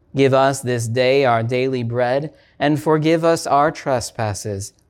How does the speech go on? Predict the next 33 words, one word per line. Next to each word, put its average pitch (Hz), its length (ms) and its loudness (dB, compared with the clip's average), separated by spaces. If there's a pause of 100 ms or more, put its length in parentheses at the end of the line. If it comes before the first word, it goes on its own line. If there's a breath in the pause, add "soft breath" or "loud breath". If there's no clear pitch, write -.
(200)
as 117 160 -2
we 139 240 2
forgive 127 460 -2
those 127 420 2
who 117 120 -4
trespass 117 840 -2
against 117 500 -6
us. 98 340 -8 (580)
And 131 160 2
lead 143 180 4
us 131 180 2
not 135 280 0
in 123 100 -4
temptation, 117 880 -6 (280 soft breath)
but 147 140 0
deliver 156 480 2
us 110 280 0
from 147 320 -2
evil. 110 420 -6 (540)
For 131 100 -2
thine 120 300 2
is 110 160 -4
the 110 60 -6
kingdom, 170 640 -4 (360)
and 117 160 -6
the 104 60 -4
power, 151 680 -2 (280 soft breath)
and 139 220 0
the 165 60 0
glory, 113 600 -2 (380)
forever 110 540 0
and 131 100 -2
ever. 104 400 -4